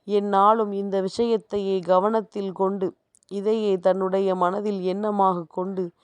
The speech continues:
எதிர்பார்த்து நின்று கொண்டிருந்தார்கள். அப்படி இருக்கும் பொழுது இந்த வாழ்க்கையானது உனக்கு தருகின்ற எல்லா விஷயங்களும்,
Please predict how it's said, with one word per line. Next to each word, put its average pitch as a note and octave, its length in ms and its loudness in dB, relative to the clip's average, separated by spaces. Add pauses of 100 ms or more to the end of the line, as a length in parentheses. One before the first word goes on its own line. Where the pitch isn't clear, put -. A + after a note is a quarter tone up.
(400)
எதிர்பார்த்து A3 680 2 (180)
நின்று G#3+ 380 -6
கொண்டிருந்தார்கள். F#3 960 0 (500)
அப்படி G3 440 0
இருக்கும் G#3+ 520 -2
பொழுது G3+ 380 2 (420)
இந்த G3 320 -2
வாழ்க்கையானது F#3+ 960 2 (600)
உனக்கு A3 440 0
தருகின்ற G#3 600 0 (400)
எல்லா G#3+ 380 4
விஷயங்களும், G3 760 0